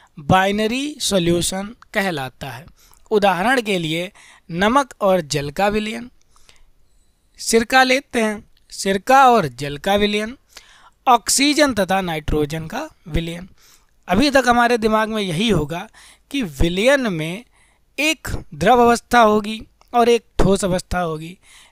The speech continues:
लेकिन ऐसा नहीं है। विलयन ठोस का ठोस में भी बनता है, विलयन द्रव का द्रव में भी बनता है,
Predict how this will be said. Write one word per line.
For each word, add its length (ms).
लेकिन 260
ऐसा 560
नहीं 420
है। 200
विलयन 440
ठोस 360
का 180
ठोस 400
में 140
भी 120
बनता 380
है, 180
विलयन 600
द्रव 280
का 220
द्रव 220
में 180
भी 120
बनता 400
है, 240